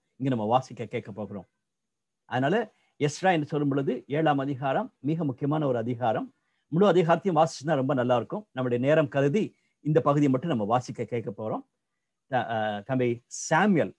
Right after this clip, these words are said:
ஹோசூர்ல இருக்கக்கூடிய ஒரு யங் கிராஜுவேட். திருச்சி ஐ சி யூல இன்ஜினியரிங் காலேஜ், அஹ், திருச்சியில இன்ஜினியரிங் காலேஜ் முடிச்சுட்டு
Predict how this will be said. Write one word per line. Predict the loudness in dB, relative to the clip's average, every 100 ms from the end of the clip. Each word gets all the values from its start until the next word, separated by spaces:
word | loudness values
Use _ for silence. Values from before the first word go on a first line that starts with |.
| _ _ _ 2
ஹோசூர்ல | 2 4 6 6 2 -2 -4 _ _ _
இருக்கக்கூடிய | 0 0 0 -4 0 2
ஒரு | 4 2 -2
யங் | -2 0
கிராஜுவேட். | 2 2 0 -4 -6 -10 _ _ _ _ _ _ _ _ _ -2
திருச்சி | -2 2 2
ஐ | 2
சி | 2 0
யூல | 2 2 0 -4 _ _ -6
இன்ஜினியரிங் | 0 2 2 0
காலேஜ், | -2 -4 -6
அஹ், | -6 -6 -4
திருச்சியில | -6 0 0 0
இன்ஜினியரிங் | 0 0 0
காலேஜ் | -2 -2
முடிச்சுட்டு | -4 -8 -10